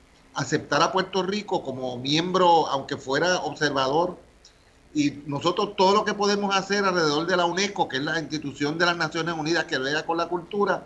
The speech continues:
tiene que ser a través de Estados Unidos. Nos han declarado algunos edi-,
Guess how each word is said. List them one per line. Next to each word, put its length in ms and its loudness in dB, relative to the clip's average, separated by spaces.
tiene 200 4
que 120 2
ser 160 2
a 100 2
través 260 2
de 60 -2
Estados 380 -2
Unidos. 420 -6
Nos 220 -2
han 120 0
declarado 480 2
algunos 360 -2
edi-, 220 -2